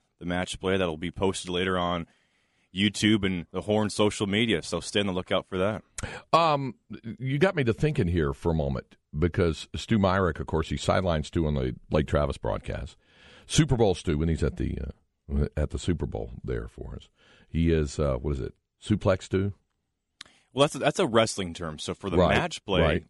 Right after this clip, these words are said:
Speaker 2: for
Speaker 1: you know,
Speaker 2: that.
Speaker 1: what's
Speaker 2: And,
Speaker 1: a
Speaker 2: and
Speaker 1: good
Speaker 2: so that's what I was gonna ask. What's, what's the go-, is he slicing Stu? I, I don't
Speaker 1: He
Speaker 2: know.
Speaker 1: didn't swing a golf club, so
Speaker 2: Oh, okay.
Speaker 1: I don't wanna say he slices it 'cause he may be a great,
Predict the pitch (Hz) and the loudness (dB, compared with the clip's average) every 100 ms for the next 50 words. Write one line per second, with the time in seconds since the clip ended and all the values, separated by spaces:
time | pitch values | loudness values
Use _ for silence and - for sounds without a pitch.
0 | - 95 85 76 87 107 123 117 139 160 | -4 2 4 4 4 4 4 4 4 4
1 | 139 147 - 143 135 151 139 120 104 110 | 4 2 2 2 4 2 0 2 2 2
2 | - 101 117 - 101 107 98 104 104 98 | 2 0 0 -2 -2 -2 0 2 2 2
3 | 107 90 - - 104 110 - 127 123 139 | 0 -2 -2 2 2 2 0 0 2 2
4 | 147 151 95 110 110 117 117 113 123 127 | 4 4 2 2 2 2 4 4 4 2
5 | 123 117 101 98 - 98 101 - 101 92 | 0 2 2 2 2 0 0 -2 0 2
6 | 87 80 85 87 98 101 71 104 95 - | 2 2 4 4 2 2 2 4 2 2
7 | 98 85 - 92 98 - 85 85 104 110 | 0 0 0 0 0 -4 -10 -4 0 0
8 | 85 85 76 85 | 0 -2 -4 -4